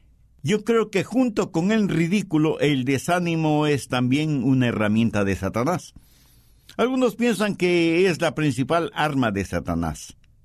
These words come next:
Se cuenta que un día el diablo estaba rematando su caja de herramientas, que contenían herramientas tales como el orgullo, la ociosidad, la arrogancia, la envidia, los celos, el adulterio, la mentira,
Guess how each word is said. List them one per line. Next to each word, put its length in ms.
Se 200
cuenta 320
que 80
un 100
día 140
el 100
diablo 260
estaba 300
rematando 600
su 160
caja 340
de 100
herramientas, 760
que 160
contenían 560
herramientas 560
tales 260
como 320
el 100
orgullo, 640
la 120
ociosidad, 800
la 160
arrogancia, 920
la 100
envidia, 640
los 240
celos, 720
el 240
adulterio, 880
la 140
mentira, 760